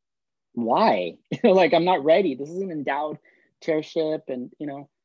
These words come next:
so it was, it was a real surprise. Like, I, I, you know, and, and then I bought a suit, and then I got my C D ready, and I got my talk ready, and I, you know,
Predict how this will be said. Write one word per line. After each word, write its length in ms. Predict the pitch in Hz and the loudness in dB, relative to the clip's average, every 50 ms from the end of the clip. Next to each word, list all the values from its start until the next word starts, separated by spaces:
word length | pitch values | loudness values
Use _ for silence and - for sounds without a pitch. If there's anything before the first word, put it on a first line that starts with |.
| _ _ _ _ _ _ _ | _ _ _ _ _ _ _
so 240 | - - 202 190 185 | 0 2 4 4 6
it 160 | 190 196 - | 6 4 6
was, 220 | 208 208 208 - - | 4 2 2 2 0
it 120 | - 208 220 | 0 2 2
was 160 | 254 233 240 | 2 0 -2
a 80 | 240 190 | -2 -2
real 260 | 165 170 185 214 220 | 0 0 -2 -2 -2
surprise. 800 | - - - - 165 147 - - 139 143 151 151 117 110 117 - | -6 -8 -10 -10 -10 -8 -6 -6 -6 -4 -4 -6 -8 -10 -12 -10
Like, 200 | 160 135 127 - | -10 -8 -6 -6
I, 160 | 143 143 - _ - | -6 -6 -6 _ -6
I, 240 | - 160 160 156 147 - _ _ _ _ _ _ _ _ _ _ - | -4 -4 -4 -4 -6 -10 _ _ _ _ _ _ _ _ _ _ -6
you 60 | - | -4
know, 220 | - 160 147 143 139 | -4 -2 -2 -4 -4
and, 160 | 143 143 160 - | -4 -6 -6 -4
and 120 | 160 165 160 | -4 -4 -4
then 80 | 151 147 | -2 -4
I 80 | 147 | -4
bought 180 | 135 120 127 135 | -4 -4 -4 -6
a 60 | 151 | -6
suit, 920 | - - - - - 165 156 151 151 151 147 147 143 139 139 139 135 - - | -6 -10 -10 -4 0 2 2 2 2 2 2 0 0 -2 -4 -4 -6 -6 -8
and 160 | 139 127 131 | -8 -8 -8
then 120 | 139 135 | -8 -8
I 100 | 135 135 | -6 -4
got 220 | 127 113 139 143 - | -2 -2 -2 -2 -2
my 140 | 143 147 156 | -2 -4 -4
C 280 | - - - 175 165 | -4 -4 -4 -2 0
D 320 | 156 147 135 139 139 143 135 | 0 2 2 2 2 2 2
ready, 720 | 135 139 135 135 135 139 139 135 135 139 139 135 135 131 | 2 4 4 4 2 2 0 0 0 0 0 0 0 -2
and 100 | 131 127 | -4 -4
I 80 | 127 | -6
got 180 | 120 131 - - | -4 -4 -4 -4
my 120 | 147 160 | -4 -8
talk 380 | - - - - 147 143 143 - - | -8 -8 -6 -4 -4 -4 -4 -4 -6
ready, 580 | 147 139 135 135 135 135 131 135 135 135 135 | -4 -2 -2 -2 -2 -2 -4 -4 -4 -6 -8
and 100 | 135 131 | -8 -8
I, 100 | 127 127 131 - - | -10 -12 -10 -8 -4
you 80 | 156 | -2
know, 200 | 156 147 139 135 | -2 -2 -2 -4